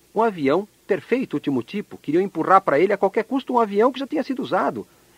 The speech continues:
E assim ele comprou um avião cujo nome anterior era Alcione, prefixo I S A A V, ou Isaav, como muita gente diz, né? Que é um prefixo italiano. Esse avião, fabricado pela Savoia Marchetti,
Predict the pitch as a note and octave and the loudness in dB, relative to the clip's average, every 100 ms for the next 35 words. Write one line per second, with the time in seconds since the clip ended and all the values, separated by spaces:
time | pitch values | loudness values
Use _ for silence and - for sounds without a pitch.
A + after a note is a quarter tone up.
0 | - D#3 C3 - G#3 A#3 - A#3+ D#3+ D3 | 2 2 2 0 -2 0 2 2 6 4
1 | C3+ C3+ C3+ D#3+ G#3+ F3 D3+ D3 C#3+ D3+ | 6 2 4 2 2 -2 2 4 6 4
2 | E3 F#3 D#3+ C3+ B2 A#2+ A#2+ D3+ D3 B2+ | 4 2 4 4 4 0 -2 0 0 -2
3 | - D#3+ C3 A#2+ C3 B3 _ _ _ _ | -12 -2 0 2 0 -4 _ _ _ _
4 | - D#3 - D#3 - - - - E3 F#3+ | -2 -2 -2 -8 -8 -12 -14 -8 -6 -6
5 | _ _ _ _ - E3+ C#3+ - - _ | _ _ _ _ 2 4 4 -2 -20 _
6 | - C#3+ A2+ _ - D3+ D3 G#2 D3+ A#3+ | 4 4 4 _ 2 6 6 4 0 0
7 | _ _ G2 - C#3 A2 G2+ C3+ - - | _ _ -14 -8 -6 -4 4 4 4 -4
8 | G#2 G#2+ F#2+ F#2 F#2 G3+ A#2+ E3+ - _ | -8 -6 -8 -10 -6 -4 0 -2 -2 _
9 | A#2+ G#2 A2+ A#2+ - - G3 F#3+ A#2 G2 | -10 -8 -10 -12 -14 -8 -8 -2 -2 -2
10 | B2+ B3+ _ _ _ _ _ _ - - | -4 -6 _ _ _ _ _ _ -10 -8
11 | - A3+ D3 C3 - C3+ C3 C#3+ C#3+ B2+ | -4 -4 0 -2 0 -2 0 -2 0 -4
12 | A#2 A#2+ G#2 B2+ A2+ G#2+ - A2+ D#3 - | -2 -4 0 -2 0 -4 -4 -6 -6 -10